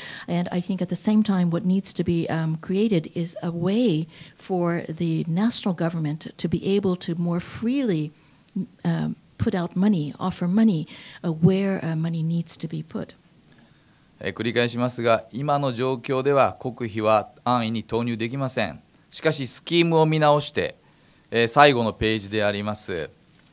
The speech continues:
Speaker 2: スキームを見直して、えー、国がお金を出せる仕組みを考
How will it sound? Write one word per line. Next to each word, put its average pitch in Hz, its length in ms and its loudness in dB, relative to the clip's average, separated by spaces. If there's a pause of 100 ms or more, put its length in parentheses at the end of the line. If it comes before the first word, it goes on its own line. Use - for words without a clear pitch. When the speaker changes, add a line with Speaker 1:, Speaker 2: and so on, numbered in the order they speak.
(140)
Speaker 2:
ス - 140 -10
キ 160 160 0
ー 165 40 2
ム 165 100 2
を 156 60 2
見 156 140 0
直 151 220 2
し - 120 -8
て、 151 340 6 (180)
え 110 100 0
ー、 107 40 -2
国 143 280 0
が 139 120 6
お 135 60 4
金 143 180 4
を 135 80 2
出 123 140 4
せ 165 120 0
る 139 80 -2
仕 - 160 -6
組 160 160 -2
み 156 100 6
を 151 100 4
考 131 160 0